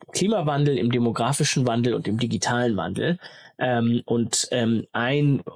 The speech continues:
ja, eine Unterkategorie vom Klimawandel ist sozusagen die Transition zu einer grünen Energie, äh, oder zu einer Renewable Energie. Ähm, und das bringt uns auch schon zum ersten Thema heute, würde ich sagen.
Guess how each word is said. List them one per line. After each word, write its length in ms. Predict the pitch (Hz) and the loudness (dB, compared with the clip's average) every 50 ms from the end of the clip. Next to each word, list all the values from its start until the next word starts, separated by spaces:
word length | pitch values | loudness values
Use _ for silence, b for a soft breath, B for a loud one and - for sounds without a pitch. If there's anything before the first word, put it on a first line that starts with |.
| - - 98 87 117 107 | -12 -12 -10 -10 -6 -4
ja, 200 | 104 117 - - | -2 -2 -2 -2
eine 260 | - 117 135 135 - | -2 0 0 0 0
Unterkategorie 760 | - 170 202 - 196 - 165 151 156 147 139 135 123 139 135 | 0 0 0 0 0 0 0 0 2 2 2 2 2 2 2
vom 160 | - 151 131 127 | 2 0 -2 0
Klimawandel 640 | - - 151 151 160 147 135 131 127 131 131 110 | 0 0 0 2 2 0 0 0 2 2 2 2
ist 200 | 110 - - - | 0 0 0 -2
sozusagen 360 | - - 139 135 117 113 120 120 | -2 -2 -2 0 0 2 2 0
die 80 | 117 | 0
Transition 680 | - - - - 123 123 123 123 - - 143 143 147 156 | 0 0 0 0 0 0 0 0 0 0 0 2 2 0
zu 160 | - - 131 | 0 0 0
einer 180 | 117 110 104 95 - - | 0 0 -2 -2 -2 -2
grünen 480 | 123 127 131 117 120 143 160 156 151 | 0 0 2 2 2 2 4 4 2
Energie, 640 | 127 - 123 120 110 113 120 123 127 143 165 190 180 B B B B B B B B B - | 2 2 2 2 2 2 2 2 2 2 2 0 0 B B B B B B B B B -4
äh, 180 | 135 131 127 | -2 0 0
oder 260 | 123 - 123 123 120 | 0 2 2 0 0
zu 140 | 117 - - | 0 0 0
einer 180 | 123 117 113 113 | 0 0 2 2
Renewable 520 | 120 120 131 143 160 170 165 160 151 - | 2 4 4 4 4 2 2 0 0 0
Energie. 640 | - 131 135 135 139 135 135 139 147 156 165 - - - - | 2 2 2 2 2 2 4 4 4 2 2 0 -4 -4 -4
Ähm, 580 | 139 131 131 127 127 131 127 127 127 131 123 - - - - | -2 0 0 2 2 2 2 2 0 0 -2 -4 -8 -6 -2
und 440 | 135 131 123 117 - - - - 123 | 0 0 0 0 0 -2 -2 -2 -2
das 220 | 120 127 139 - | -2 -2 -2 -2
bringt 260 | - 151 147 151 160 | -2 -2 0 0 0
uns 100 | 160 147 | -2 -2
auch 120 | - 131 139 | -2 -2 -2
schon 160 | - - - | -2 -4 -4
zum 160 | - - - - | -4 -4 -4 -2
ersten 300 | - 175 - - 185 180 | -2 -2 0 0 0 0
Thema 320 | - 240 330 269 127 101 | 2 0 0 0 0 0
heute, 240 | 110 104 101 - 110 | -2 -2 -2 -2 -2
würde 140 | 95 92 104 | -2 -2 -2
ich 80 | - | -2
sagen. 340 | - 98 82 82 76 58 - | -2 -2 -2 -2 -4 -8 -10